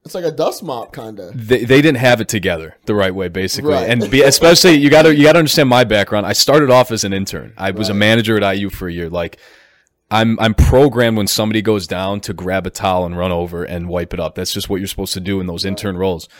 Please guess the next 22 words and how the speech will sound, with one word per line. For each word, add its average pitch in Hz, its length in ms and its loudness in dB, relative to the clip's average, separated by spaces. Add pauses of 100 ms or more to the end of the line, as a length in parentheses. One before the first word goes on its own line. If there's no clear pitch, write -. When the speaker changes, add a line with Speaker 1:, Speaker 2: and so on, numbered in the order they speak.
(300)
Speaker 2:
So 104 520 0 (320)
I 104 140 0
was 131 160 0
fed 101 160 -2
up 95 160 -4
at 85 80 -16
this 85 140 -10
point, 85 400 -10
and 95 120 -6
I 90 60 -6
saw 95 420 0
that 90 140 -6
he 90 80 -12
wasn't 92 300 -4
really 92 140 -4
wiping 90 340 -6
up 87 100 -12
the 85 60 -12
sweat. 90 400 -6
So 95 160 -4
I 87 80 -4
s-, - 280 -6